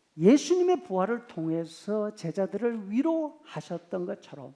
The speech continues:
자신은 자신이 겪은 많은 환난과 고난은, 고난을 견디는 모습을 통해서 고난 가운데 있는 성도들에게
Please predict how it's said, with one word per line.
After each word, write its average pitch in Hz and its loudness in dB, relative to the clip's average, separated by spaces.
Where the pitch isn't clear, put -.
자신은 175 -2
자신이 180 -6
겪은 202 -2
많은 226 2
환난과 220 -2
고난은, 202 2
고난을 233 4
견디는 254 0
모습을 277 0
통해서 180 -4
고난 175 0
가운데 170 -2
있는 165 -2
성도들에게 151 -6